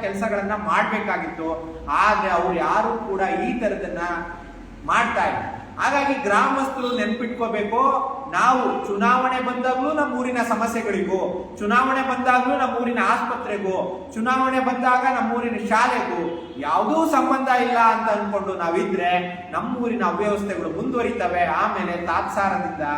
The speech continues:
ಅಥವಾ ಬೇಸರದಿಂದ ಯಾರು ಬಂದ್ರೂ ಇಷ್ಟೇ ಅನ್ನುವಂಥ ಮನೋಭಾವನೆಯಿಂದ ನೀವು ಮಾತಾಡ್ತೀರಿ.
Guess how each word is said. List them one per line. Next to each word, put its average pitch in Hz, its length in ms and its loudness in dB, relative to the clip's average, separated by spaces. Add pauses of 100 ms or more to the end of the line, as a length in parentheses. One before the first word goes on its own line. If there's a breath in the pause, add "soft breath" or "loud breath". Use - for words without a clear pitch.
(320)
ಅಥವಾ 156 260 -4
ಬೇಸರದಿಂದ 180 680 -4 (500)
ಯಾರು 196 380 0
ಬಂದ್ರೂ 240 220 -2
ಇಷ್ಟೇ 202 600 -2
ಅನ್ನುವಂಥ 202 360 -2
ಮನೋಭಾವನೆಯಿಂದ 180 1120 0
ನೀವು 143 140 -6
ಮಾತಾಡ್ತೀರಿ. 135 600 -6